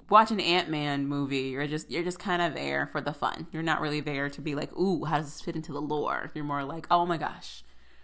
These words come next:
Scott can play the drums. So, <laughs> so there you go. And I loved, I loved that little tidbit we got with the ant playing the drums, the ant names he gives everybody.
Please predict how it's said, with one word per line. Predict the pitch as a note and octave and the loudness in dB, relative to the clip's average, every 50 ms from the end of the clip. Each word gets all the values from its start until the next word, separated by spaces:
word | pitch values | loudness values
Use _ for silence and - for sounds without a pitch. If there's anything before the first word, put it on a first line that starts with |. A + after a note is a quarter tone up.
| - - - - - | -20 -20 -20 -12 -10
Scott | - - - G#3+ F#3 F#3+ - | -8 -2 6 6 6 6 6
can | C4 A#3 | 2 -2
play | B3+ B3+ C4 | -2 -2 0
the | C#4+ C#4+ | 0 0
drums. | A#3 G3+ F3+ G3 C4 E4 - - | 0 0 -2 -4 -4 -6 -8 -8
So, | - - F3 D3+ C#3+ C#3+ - - - - - - - - | 2 4 6 6 6 2 -4 -10 -12 -14 -16 -14 -6 0
<laughs> | - G#3+ | 4 10
so | - - A#3 E4+ | 12 12 12 12
there | G#3+ - F#4 B3 A#3 - | 12 10 10 8 10 8
you | A#3 A#3 A#3 - | 6 6 6 6
go. | - G3+ E3 E3 E3 - - - - - - - | 6 6 6 6 4 -2 -8 -12 -14 -10 -2 4
And | G#3+ A3+ | 8 10
I | A#3 | 10
loved, | G#3+ G#3 G#3 - | 10 10 8 10
I | - D3+ | 8 6
loved | E3 D#3+ D#3 D3+ D3 C#3+ C3+ G2 - | 6 6 4 2 2 2 0 0 2
that | C#3 - C#3+ | 2 2 2
little | C#3+ C#3 C3+ B2+ | -2 -4 -4 -6
tidbit | - - C#3+ C3+ C#3 B2+ - | -4 -4 -4 -4 -4 -4 -4
we | C3+ C3 | -4 -2
got | - - - - - G#3+ | 0 0 0 0 0 -4
with | - C#3 C#3+ - | -8 -8 -6 -6
the | - - - E3 | -6 -4 -2 -2
ant | E3+ - F3+ | -4 -4 -4
playing | - F#3 F3+ F3+ F3 | -4 -2 -2 -2 -2
the | F3 F3 | -2 -4
drums, | E3 E3 E3 D#3+ D#3+ D#3 D#3 D#3 D#3 D#3+ D#3+ E3+ E3+ F3+ G3 G#3+ - - - - - - - - - | -4 -2 -2 0 0 0 0 0 -2 0 0 0 0 0 -4 -6 -10 -12 -16 -20 -18 -18 -18 -4 0
the | F3+ E3+ - | 2 2 4
ant | C#3 E3+ F4+ - - | 4 4 4 4 4
names | F3+ E3 E3 E3+ F3 F3 - | 2 2 2 2 0 0 -2
he | G#3+ F3 | -4 -2
gives | D#3+ F#3+ F#3+ F3+ | -2 -4 -4 -2
everybody. | G3 G3 F#3+ F#3+ F3+ F#3+ F#3 F#3 F#3+ F#3+ G3 G3+ | -4 -4 -4 -4 -4 -2 -2 -2 -4 -6 -8 -10